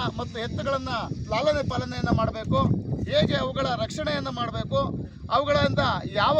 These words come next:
ರೀತಿ ಉಪಯೋಗವಾಗ್ತದೆ ಅಂತಕ್ಕಂಥದ್ದು. ಮತ್ತೆ ಇತ್ತೀಚಿನ ದಿನಗಳಲ್ಲಿ ನಮ್ಮ ಕರ್ನಾಟಕ ರಾಜ್ಯದಲ್ಲಿ ಮಾತ್ರವಲ್ಲದೆ ಇಡೀ ದೇಶದಲ್ಲಿ ಜಾನಪದ ಕ್ರೀಡೆಗಳು, ಜಾನಪದ ಸಾಹಿತ್ಯ, ಜಾನಪದ ಕಲೆ ಇವೆಲ್ಲ ನಶಿಸಿ ಹೋಗ್ತಾ ಇರ್ತಕ್ಕಂತಹ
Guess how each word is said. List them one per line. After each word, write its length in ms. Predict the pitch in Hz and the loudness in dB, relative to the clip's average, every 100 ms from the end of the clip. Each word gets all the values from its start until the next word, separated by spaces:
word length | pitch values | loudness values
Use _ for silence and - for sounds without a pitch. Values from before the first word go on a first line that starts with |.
| 285 | 4
ರೀತಿ 200 | 285 285 254 | 2 -4 -6
ಉಪಯೋಗವಾಗ್ತದೆ 1160 | 226 302 311 294 247 269 233 214 277 - 269 262 262 - - - | -4 2 6 6 4 0 0 0 2 2 4 2 0 -4 -4 -4
ಅಂತಕ್ಕಂಥದ್ದು. 580 | 233 269 262 247 240 254 262 254 | -2 0 0 0 2 2 2 0
ಮತ್ತೆ 240 | - 285 214 - - - - - | 2 2 2 0 0 0 0 0
ಇತ್ತೀಚಿನ 380 | - 330 330 311 285 254 | 0 2 2 2 0 2
ದಿನಗಳಲ್ಲಿ 480 | 294 294 285 285 190 - - - - - - | 2 4 6 6 4 -2 -8 -10 -12 -10 -6
ನಮ್ಮ 140 | 269 269 | -2 -2
ಕರ್ನಾಟಕ 360 | 233 269 311 311 277 | -2 0 2 2 2
ರಾಜ್ಯದಲ್ಲಿ 460 | 277 269 254 262 294 - - - - - 190 | 2 0 0 2 2 0 -8 -8 -6 -6 -2
ಮಾತ್ರವಲ್ಲದೆ 540 | 262 277 285 285 269 220 | -2 2 2 4 4 2
ಇಡೀ 140 | 214 311 - 254 | -2 -4 2 4
ದೇಶದಲ್ಲಿ 420 | 302 - 277 269 208 | 4 4 2 2 2
ಜಾನಪದ 380 | 208 302 294 294 285 | 2 2 2 2 0
ಕ್ರೀಡೆಗಳು, 400 | 269 269 240 262 285 247 - - - 214 | -4 -4 -2 0 0 -2 -10 -12 -6 -2
ಜಾನಪದ 360 | 285 302 277 254 277 | -2 2 0 0 2
ಸಾಹಿತ್ಯ, 440 | 262 277 - 262 285 269 - - - - - | 4 2 0 0 0 -2 -8 -12 -12 -12 -4
ಜಾನಪದ 420 | 214 294 302 269 247 - | 0 2 2 0 -2 0
ಕಲೆ 220 | 226 277 294 - - - | 4 6 6 2 -12 -6
ಇವೆಲ್ಲ 200 | 233 285 269 226 | 2 4 4 0
ನಶಿಸಿ 300 | 233 330 320 | -4 -4 2
ಹೋಗ್ತಾ 220 | 294 - 269 | 2 2 -2
ಇರ್ತಕ್ಕಂತಹ 440 | 269 262 262 254 | -2 -4 -4 -2